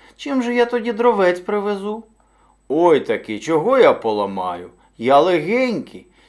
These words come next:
Сяду я, лисичко, сестричко, бо притомився. Я помаленьку".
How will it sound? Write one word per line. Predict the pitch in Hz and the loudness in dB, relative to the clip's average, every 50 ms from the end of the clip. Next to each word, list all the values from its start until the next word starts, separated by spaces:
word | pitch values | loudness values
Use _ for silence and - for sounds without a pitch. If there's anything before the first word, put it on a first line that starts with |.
| _ | _
Сяду | - - - 135 170 208 233 240 226 226 220 | -20 -8 -2 0 2 4 4 4 2 0 0
я, | 190 180 160 | 0 2 2
лисичко, | 151 143 127 - - 117 113 - - 117 101 | 2 0 -2 -4 -6 -8 -8 -8 -10 -12 -10
сестричко, | - 117 110 98 - - 107 110 104 104 - - 98 95 - _ _ _ _ _ - | -10 -10 -12 -10 -10 -10 -10 -10 -10 -12 -14 -18 -18 -18 -20 _ _ _ _ _ -8
бо | 117 120 | -6 -6
притомився. | 120 - 135 131 131 - 131 123 120 120 120 117 107 98 - - - _ _ _ _ _ _ _ _ - | -4 -6 -6 -6 -4 -4 -4 -4 -2 -4 -4 -4 -6 -8 -12 -16 -20 _ _ _ _ _ _ _ _ -6
Я | 156 190 196 | -4 -4 -2
помаленьку". | 185 202 190 175 170 151 139 127 120 120 117 113 107 98 - - | -2 -4 -4 -2 -2 0 0 2 2 2 2 0 -2 -6 -12 -18